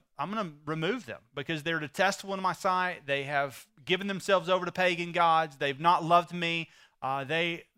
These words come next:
they ultimately even started off in, in really sin. Matter of fact, they were born from Lot's sin with his daughter, an incestuous relationship when her, his daughter thought, you know, Sodom and Gomorrah is gonna destroy, be, was destroyed, and the whole earth's gonna be destroyed. And so she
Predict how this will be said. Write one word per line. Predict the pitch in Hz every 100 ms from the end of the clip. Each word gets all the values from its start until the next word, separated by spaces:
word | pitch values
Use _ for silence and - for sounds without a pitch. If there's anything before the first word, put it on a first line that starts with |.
| 156
they | 160 180
ultimately | 196 190 220 196 180 170
even | 180 151
started | - 185 185 170
off | 165 175 170 156
in, | 147 143 143
in | 160 147
really | 151 156 143
sin. | - 165 135 117
Matter | 156
of | 165
fact, | - 170 139
they | 143 185
were | 196
born | 147 127 196 180 143 139 135 - _ _
from | 160 151
Lot's | 135 160 180 175 -
sin | - 180 165 135 123 147
with | 143
his | 143 117
daughter, | 113 143 139 127 - _ _ _
an | 135 139
incestuous | 135 - 165 - 160 143
relationship | 151 151 160 - 127 143 135 135
when | 131
her, | 127 156
his | 151 143
daughter | 131 156 170 143 127 - - _
thought, | - 156 151 165
you | 151
know, | 156
Sodom | 143 175 170 170
and | 147
Gomorrah | 151 165 170
is | 151
gonna | 151
destroy, | 147 - 170 170
be, | 156 160 156
was | 151 160
destroyed, | 139 143 170 170 165 139
and |
the | 127
whole | 127 185 175
earth's | 180 -
gonna | 160
be | 151
destroyed. | 139 - 170 165
And | 143
so | 135
she | 139 - 185 190